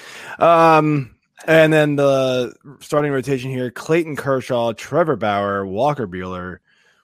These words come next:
Julio Urias, David Price, and then obviously we mentioned a couple of the guys behind him, Gonsolin, May. They got, they're loaded. Uh, you're gonna see all of these guys in the rotation at some point. Just trust me on this. It,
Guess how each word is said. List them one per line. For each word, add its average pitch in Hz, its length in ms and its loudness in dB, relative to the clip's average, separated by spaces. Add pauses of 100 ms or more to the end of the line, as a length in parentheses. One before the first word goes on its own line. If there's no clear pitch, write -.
(100)
Julio 202 420 4
Urias, 147 840 -2 (420)
David 120 420 -4
Price, 117 640 -10
and 101 140 -12
then 101 120 -8
obviously 98 480 -8
we 95 100 -10
mentioned 98 320 -12
a 92 60 -14
couple 92 240 -12
of 90 80 -10
the 90 40 -12
guys 95 440 -8
behind 139 480 -4
him, 123 260 -4
Gonsolin, 107 640 -6
May. 110 680 -2 (840)
They 104 180 2
got, 92 320 -2
they're 104 160 -2
loaded. 80 400 -6 (240)
Uh, 95 560 -2
you're 113 160 -2
gonna 120 220 0
see 117 200 -2
all 113 300 4
of 104 60 -6
these 104 240 -4
guys 98 260 -2
in 95 80 -10
the 92 80 -8
rotation 90 480 -10
at 82 80 -14
some 82 220 -12
point. 82 280 -14
Just - 280 -12
trust 92 260 -8
me 87 60 -14
on 85 140 -14
this. 85 380 -14
It, 80 100 -20